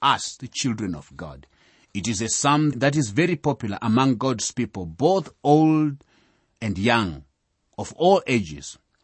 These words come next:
Many have been greatly blessed by it. Certainly, I have found comfort and blessing from this psalm. "He who dwells in the secret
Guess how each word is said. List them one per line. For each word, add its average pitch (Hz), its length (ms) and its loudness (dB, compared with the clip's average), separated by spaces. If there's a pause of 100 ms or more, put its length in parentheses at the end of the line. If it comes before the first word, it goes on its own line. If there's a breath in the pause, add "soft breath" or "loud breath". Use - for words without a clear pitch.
(220)
Many 139 460 4
have 110 340 -2
been 107 180 0
greatly 113 500 -2
blessed 95 560 -6
by 78 180 -10
it. - 340 -18 (260 soft breath)
Certainly, 135 680 0 (120)
I 147 220 4
have 110 240 -4
found 117 560 -4
comfort 127 600 -6 (100)
and 90 240 -8
blessing 101 440 -4
from 98 360 -8
this 113 160 -2
psalm. 71 400 -6 (2750 soft breath)
"He 160 220 2
who 180 240 6
dwells 156 500 4
in 180 120 2
the 160 100 -2
secret - 560 -4